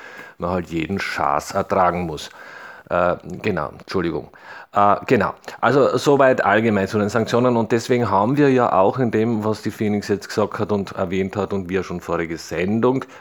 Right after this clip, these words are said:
durchgemacht haben, meine lieben Schülerinnen und Hörerinnen von Radio Helsinki, äh, mit dem Brief an die Arbeitsministerin Aschbacher,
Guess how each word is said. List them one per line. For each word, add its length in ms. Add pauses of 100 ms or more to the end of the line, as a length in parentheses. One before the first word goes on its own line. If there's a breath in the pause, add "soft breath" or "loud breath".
(120)
durchgemacht 840
haben, 320
meine 240
lieben 320
Schülerinnen 640
und 220
Hörerinnen 540
von 180
Radio 260
Helsinki, 540 (400 loud breath)
äh, 180
mit 260
dem 200
Brief 480
an 260
die 220 (400 loud breath)
Arbeitsministerin 960
Aschbacher, 800